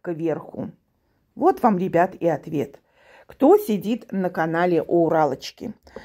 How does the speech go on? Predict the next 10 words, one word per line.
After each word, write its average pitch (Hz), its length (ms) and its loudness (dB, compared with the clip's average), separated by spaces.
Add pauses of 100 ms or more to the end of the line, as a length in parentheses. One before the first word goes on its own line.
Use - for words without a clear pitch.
(280)
Глядишь, 453 520 6
скоро 320 600 0 (120)
будут 233 460 -6
учить, 254 420 -6
как 202 180 0
нужно 185 320 2
правильно 185 480 2
садиться 170 800 -4
на 196 320 0
унитаз. 175 760 0